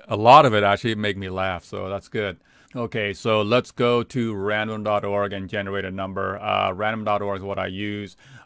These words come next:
Um, we have ninety contestants, so enter ninety there, and I click the generate button. It's gonna randomly pick one number, forty-eight. Forty-eight, who is forty-eight?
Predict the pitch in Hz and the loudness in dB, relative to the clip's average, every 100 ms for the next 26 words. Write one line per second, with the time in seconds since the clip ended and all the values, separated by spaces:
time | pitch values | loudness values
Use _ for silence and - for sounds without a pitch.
0 | - 98 95 98 104 90 95 98 101 104 | -2 0 0 -2 -2 -4 -6 -6 -4 -4
1 | 104 107 95 - 101 - 101 - 98 95 | -6 -10 -10 -6 -6 -6 -10 -8 -6 -6
2 | - 107 101 101 92 92 101 101 95 92 | -6 -10 -8 -8 -8 -6 -6 -6 -8 -6
3 | 95 95 98 98 95 92 92 92 - 104 | -4 -2 -2 -4 -8 -8 -8 -10 -10 -12
4 | 87 80 101 98 98 92 98 101 101 110 | -12 -10 -10 -8 -8 -6 -8 -8 -12 -18
5 | _ _ - _ _ - 101 - 156 151 | _ _ -20 _ _ -14 -14 -12 -8 -4
6 | 147 147 139 131 - - 107 113 117 117 | -4 -4 -4 -6 -10 -12 -4 -2 0 -2
7 | 110 104 - 101 98 101 143 170 160 160 | -4 -8 -8 -8 -8 -8 -4 -2 -2 -4
8 | 151 147 143 143 135 139 139 139 - - | -6 -2 -2 -4 -4 -2 0 -2 -6 -14
9 | - 156 160 151 151 151 - _ 131 123 | -2 0 2 0 -4 -8 -14 _ -4 -2
10 | 110 92 - - - 120 120 117 117 110 | -2 -6 -12 -16 -8 -6 -6 -6 -6 -6
11 | 120 110 - - 117 110 101 101 92 87 | -6 -8 -10 -12 -10 -8 -8 -10 -10 -14